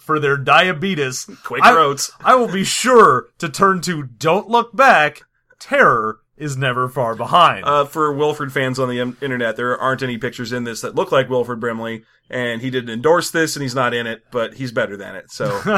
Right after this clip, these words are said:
Speaker 1: <laughs>
Speaker 2: so just look up the movie he did with Jean-Claude Van Damme.
Speaker 1: There you go.
Speaker 2: Yeah, that's, that's really
Speaker 1: You're
Speaker 2: good
Speaker 1: welcome,
Speaker 2: stuff.
Speaker 1: Internet.
Speaker 2: There you go. That's good stuff. I think it's called Hard Target or something.
Speaker 1: Yeah, I got a
Speaker 2: Marked for Death. One of those. It's good.
Speaker 1: Yeah.
Speaker 2: Yeah. Anyway,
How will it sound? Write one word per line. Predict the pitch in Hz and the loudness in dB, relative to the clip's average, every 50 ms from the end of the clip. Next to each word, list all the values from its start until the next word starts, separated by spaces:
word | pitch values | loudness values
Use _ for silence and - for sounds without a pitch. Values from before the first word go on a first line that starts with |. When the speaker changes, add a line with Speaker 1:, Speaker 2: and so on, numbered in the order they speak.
| 135 - - | -2 -2 0
Speaker 1:
<laughs> | 220 233 160 | 0 0 0
Speaker 2:
so | - - 139 131 127 131 | 0 2 2 2 2 0
just | 127 - 160 156 156 - | -4 -4 -4 -6 -6 -6
look | 135 127 156 170 165 175 | -4 -2 -2 0 2 2
up | 160 151 147 143 143 131 120 | 4 4 4 2 0 -4 -10
the | 123 135 127 127 123 | -8 -6 -4 -4 -4
movie | 127 131 143 139 135 131 127 | -2 -2 -4 -4 -4 -6 -6
he | 131 131 | -6 -6
did | 123 127 123 120 120 | -6 -6 -6 -6 -6
with | 127 123 | -8 -8
Jean-Claude | 113 127 113 113 110 123 120 113 110 | -8 -8 -8 -8 -6 -6 -6 -4 -4
Van | 113 110 110 107 | -6 -8 -8 -8
Damme. | 107 104 98 - - _ _ _ _ _ _ _ _ | -8 -10 -12 -12 -20 _ _ _ _ _ _ _ _
Speaker 1:
There | 127 139 147 | -10 -6 -4
you | 156 156 143 | -4 -4 -4
go. | 131 110 87 | -6 -6 -6
Speaker 2:
Yeah, | - 110 104 | -6 -6 -6
that's, | 110 113 113 - | -6 -6 -8 -8
that's | 113 113 110 107 | -8 -8 -8 -8
really | 117 113 165 | -6 -2 0
Speaker 1:
You're | 190 196 | 2 4
Speaker 2:
good | 196 202 | 4 6
Speaker 1:
welcome, | 190 175 175 - 160 147 | 4 4 4 0 -2 -4
Speaker 2:
stuff. | 143 | -4
Speaker 1:
Internet. | 143 143 143 143 143 143 | -4 -4 -4 -4 -2 -2
Speaker 2:
There | 131 131 | -2 -2
you | 131 | 0
go. | 127 127 113 | 0 0 0
That's | 120 131 131 | 0 -2 -2
good | - 143 123 | -2 -4 -4
stuff. | - - 135 110 107 | -4 -4 -4 -4 -2
I | 110 | -2
think | 117 127 | -4 -6
it's | 127 123 | -6 -6
called | - 113 87 | -6 -8 -6
Hard | - 110 110 113 110 | -4 -6 -6 -6 -8
Target | 107 104 101 110 113 113 110 | -10 -8 -8 -6 -6 -6 -8
or | 110 113 | -8 -8
something. | 110 120 113 107 110 110 107 107 - - | -8 -10 -10 -8 -8 -10 -12 -12 -14 -12
Speaker 1:
Yeah, | 127 135 123 | -10 -8 -8
I | 123 147 | -8 -6
got | 143 127 120 107 104 | -6 -6 -6 -6 -6
a | 104 | -4
Speaker 2:
Marked | 107 110 110 - - | -4 -4 -4 -6 -10
for | - 117 104 | -12 -12 -14
Death. | 92 110 107 107 110 - - 156 | -10 -8 -8 -6 -8 -8 -4 -2
One | 190 190 | 0 2
of | 165 | 4
those. | 151 143 117 107 107 | 4 2 2 0 -4
It's | 127 123 120 | -8 -12 -12
good. | 120 110 120 127 123 117 110 101 92 - - _ _ _ _ _ _ _ _ - | -10 -8 -6 -6 -4 -4 -6 -10 -12 -16 -20 _ _ _ _ _ _ _ _ -16
Speaker 1:
Yeah. | 104 110 113 110 104 95 87 82 76 110 | -12 -10 -10 -10 -10 -10 -10 -12 -12 -8
Speaker 2:
Yeah. | 117 120 113 110 107 104 - _ _ _ _ _ _ _ _ _ _ _ _ _ - - | -4 -2 -2 -2 -2 -4 -8 _ _ _ _ _ _ _ _ _ _ _ _ _ -6 -2
Anyway, | 214 220 190 160 151 135 131 131 | 0 2 4 4 4 4 4 0